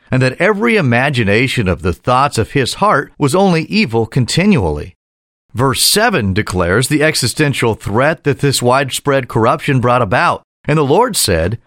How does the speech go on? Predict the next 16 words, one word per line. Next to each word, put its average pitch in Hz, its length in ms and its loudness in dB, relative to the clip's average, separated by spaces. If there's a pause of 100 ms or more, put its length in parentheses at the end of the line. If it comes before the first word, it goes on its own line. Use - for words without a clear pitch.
"I 175 140 2
will 330 120 2
destroy 175 500 0
man, 117 600 0
whom 117 180 0
I 110 140 2
have 101 140 -2
created 113 520 0
from 110 160 0
the 110 80 2
face 175 420 0
of 123 120 -2
the 123 160 -2
earth, 135 400 0 (180)
both 104 300 0
man 98 460 0